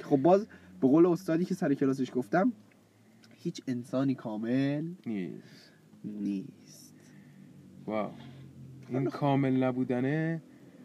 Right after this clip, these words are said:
Speaker 2: باعث می‌شه که ما به دنبال اینکه کامل بشیم بریم و اینکه ما به دنبال اینکه کامل بشیم بریم،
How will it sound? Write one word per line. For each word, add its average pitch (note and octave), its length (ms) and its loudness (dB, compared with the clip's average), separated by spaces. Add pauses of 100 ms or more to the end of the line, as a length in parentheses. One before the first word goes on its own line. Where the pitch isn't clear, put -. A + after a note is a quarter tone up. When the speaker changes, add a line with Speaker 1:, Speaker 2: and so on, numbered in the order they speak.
(200)
Speaker 2:
باعث B2+ 360 0
می‌شه C#3 220 -6
که C#3 120 -6
ما C#3 160 0
به C3 160 -2
دنبال B2 460 -2
اینکه C3 260 -2
کامل A2+ 360 -6
بشیم A2 380 -6
بریم G#2 480 -4 (380)
و - 40 -4
اینکه C#3 300 0
ما C3 180 2
به A#2 120 0
دنبال A#2 400 0
اینکه A2+ 240 -4
کامل A2+ 400 -4
بشیم A2 400 -6
بریم، A2+ 500 -2